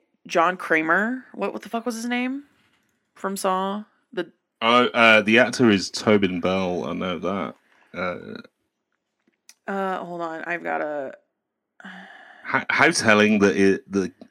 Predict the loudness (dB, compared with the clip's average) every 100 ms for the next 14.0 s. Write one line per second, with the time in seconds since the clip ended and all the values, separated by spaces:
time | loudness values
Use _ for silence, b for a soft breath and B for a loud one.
0 | -16 -2 0 0 -4 -6 -4 -4 -6 -14
1 | _ _ _ _ _ _ _ _ -8 -8
2 | -8 -8 -6 -6 -6 -6 -6 -8 -10 _
3 | _ _ _ _ _ _ _ -10 -6 -6
4 | -6 -10 -12 _ _ _ _ _ _ _
5 | _ _ _ _ -14 -8 -8 -8 -6 -4
6 | -2 -2 -4 -4 -6 -6 -6 -6 -8 -12
7 | -14 -18 _ _ _ _ _ _ _ _
8 | _ -4 0 0 -2 -6 -4 0 -2 -2
9 | 2 2 4 0 -2 -6 -6 -8 -8 -8
10 | -6 -6 -8 -10 -6 -6 -6 -6 -6 -8
11 | -18 -18 -18 _ -12 -6 -2 0 -2 -6
12 | B B B _ -4 0 -2 -4 -12 -10
13 | -8 -8 -8 -10 -4 -2 2 2 2